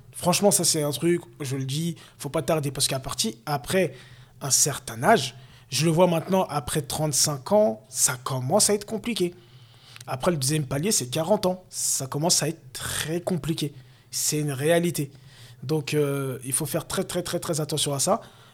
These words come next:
Si c'est retardé parce que c'est retardé, bah, qadar Allah, y a pas de souci. Mais, euh, de pas soi-même retarder. De se dire, « Ouais, mais bon,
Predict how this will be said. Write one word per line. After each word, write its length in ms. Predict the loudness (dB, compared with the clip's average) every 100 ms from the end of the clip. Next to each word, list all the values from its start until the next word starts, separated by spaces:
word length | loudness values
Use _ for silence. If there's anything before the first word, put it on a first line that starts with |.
| -20 4
Si 260 | 6 8
c'est 140 | 8 6
retardé 400 | 6 4 4 4
parce 160 | 2
que 80 | 2
c'est 140 | 2 2
retardé, 440 | 0 0 0 0
bah, 540 | -2 -8 -8 -8 -8 -10 -12 -14 -14 -4 4
qadar 240 | 8 8
Allah, 180 | 10 10
y 60 | 8
a 40 |
pas 120 | 4
de 40 | 2
souci. 280 | 4 4 2 -6 -20 -20 -10
Mais, 240 | 0 4 4
euh, 160 | 4 2 -2 -4 -6 -8 -10 -16 -18 -20 -20 -16
de 200 | -4 -2
pas 160 | 4 8
soi-même 540 | 8 8 8 8 6
retarder. 480 | 2 -2 -2 -2 -4 -8 -12
De 180 | -6 -2
se 60 |
dire, « 180 | 0 4
Ouais, 220 | 8 8
mais 160 | 6 0
bon, 180 | -4